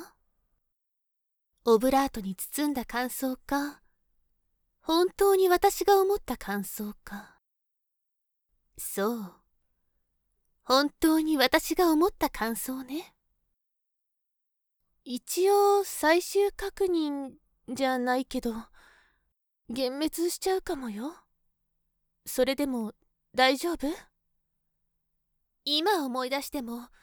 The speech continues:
あんな体験をした後の人間が、よく人並みに涼しい表情を浮かべて、街を歩けていたなって。うん。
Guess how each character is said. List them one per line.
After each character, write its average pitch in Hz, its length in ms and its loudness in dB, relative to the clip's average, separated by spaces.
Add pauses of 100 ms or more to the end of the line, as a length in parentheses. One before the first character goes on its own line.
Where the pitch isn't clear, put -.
(440)
あ 202 160 0
ん 226 100 -6
な 262 120 -6
体 285 240 -6
験 320 260 -4
を 330 80 -2
し - 80 -8
た 359 140 2
後 370 180 -2
の 269 120 -6
人 226 260 -10
間 240 180 -6
が、 269 300 -8 (720)
よ 254 240 2
く 302 400 0 (140)
人 - 260 -2
並 254 220 0
み 269 80 -2
に 269 100 -4
涼 262 160 -4
し 349 180 0
い 320 140 -4
表 226 140 -2
情 277 120 -2
を 220 160 -4
浮 - 60 -12
か 220 140 -4
べ 220 100 -8
て、 262 320 -6 (640)
街 294 400 -4
を 277 240 -2 (160)
歩 247 260 2
け 415 160 -4
て 269 140 -4
い 233 80 -6
た 214 200 -8
な 220 180 -14
っ 269 60 -20 (480)
て。 208 280 -12 (3000)
う 254 220 -6
ん。 262 240 -14